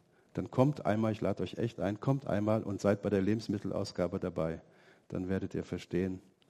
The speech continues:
warum das so ist. Jeder fühlt sich ungerecht behandelt, jeder fühlt sich benachteiligt. Ähm, ich hab früher immer geglaubt, man möge mir das verzeihen, aber ich habe immer geglaubt, Gier, Gier ist eine, ein, eine Krankheit der Reichen.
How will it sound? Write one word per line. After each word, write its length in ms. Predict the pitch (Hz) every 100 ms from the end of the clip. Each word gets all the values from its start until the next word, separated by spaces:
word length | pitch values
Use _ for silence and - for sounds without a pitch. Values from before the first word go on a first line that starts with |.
| -
warum 340 | 85 82 87
das 180 | 87 87
so 100 | 78
ist. 400 | 64 - - - _ _ _ - - _ _ _ -
Jeder 340 | 110 120 131
fühlt 280 | 117 110 107
sich 260 | 104 - -
ungerecht 380 | 104 95 92
behandelt, 580 | 92 87 113 117 117 - -
jeder 240 | 107 110 110
fühlt 220 | - 101
sich 160 | - -
benachteiligt. 960 | 95 90 101 - 92 92 87 - - _ _ - - - - _ -
Ähm, 360 | 95 90 90 82 - - _ - - - -
ich 180 | 123 113
hab 160 | 113 -
früher 300 | 117 117 90
immer 240 | 110 107
geglaubt, 360 | 92 95 101 90
man 120 | 90
möge 240 | 95 98
mir 120 | 95
das 140 | 90 85
verzeihen, 480 | - - 92 98 95
aber 200 | 85 90
ich 120 | 95
habe 160 | 95
immer 240 | 90 117 110
geglaubt, 460 | 101 98 95 -
Gier, 340 | 110 113 123 107 - - _ - - -
Gier 280 | 104 113 113
ist 220 | 95 -
eine, 320 | 87 95 95 -
ein, 260 | 92 95
eine 280 | 80 92 95
Krankheit 440 | - 92 98 101 -
der 140 | 87
Reichen. 400 | 90 107 - 76